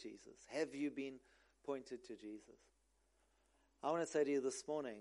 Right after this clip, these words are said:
that there is a great opportunity for you to meet with Jesus this morning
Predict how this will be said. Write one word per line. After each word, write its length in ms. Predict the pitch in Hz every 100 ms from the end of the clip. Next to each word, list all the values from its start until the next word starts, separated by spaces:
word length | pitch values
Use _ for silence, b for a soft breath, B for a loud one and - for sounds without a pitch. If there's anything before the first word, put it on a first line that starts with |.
| 110
that 220 | 113 113
there 120 | 135
is 120 | 139 135
a 60 |
great 260 | 127 131 139
opportunity 680 | 147 139 - 131 113 104 95 -
for 80 | 113
you 160 | 120
to 160 | 117 120
meet 260 | 123 113 -
with 160 | 117 -
Jesus 520 | 110 104 107 104 -
this 160 | 127 -
morning 240 | 185 131